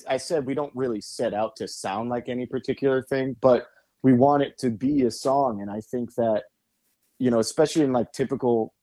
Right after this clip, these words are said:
rock music or even, like, blues songs or anything with, like, an emotional, like, heavier punch, like, you want there to be, like, sort of a climax. You want it to be, like, a little, a journey. There are a bunch of bands that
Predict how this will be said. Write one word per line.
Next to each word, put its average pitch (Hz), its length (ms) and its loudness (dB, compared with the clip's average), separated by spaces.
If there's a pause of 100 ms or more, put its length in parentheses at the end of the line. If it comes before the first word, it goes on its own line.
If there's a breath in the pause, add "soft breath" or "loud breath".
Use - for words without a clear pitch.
rock 113 360 0
music 110 460 -4
or 113 100 -2
even, 110 180 -4
like, 98 220 -10
blues 110 320 0
songs 101 440 -4
or 98 180 -4
anything 127 360 0
with, 113 120 -2
like, 113 160 2
an 107 100 -2
emotional, 113 600 0
like, 98 220 -2
heavier 113 540 2 (100)
punch, 123 320 0
like, 104 160 2 (380 soft breath)
you 131 100 2
want 175 220 4
there 190 120 4
to 156 80 0
be, 160 160 -2
like, 135 240 4
sort 143 300 0
of 120 200 0 (220)
a 120 60 -2
climax. 131 680 0
You 120 80 -2
want 131 160 0
it 127 80 -10
to 117 80 -14
be, 131 120 -4
like, 123 200 0
a 113 60 0
little, 117 260 -2 (240)
a 113 100 -2
journey. 113 560 -6 (800)
There 147 120 6
are 151 40 4
a 131 40 -2
bunch 151 300 -2
of 131 120 -4
bands 127 460 0
that 110 300 2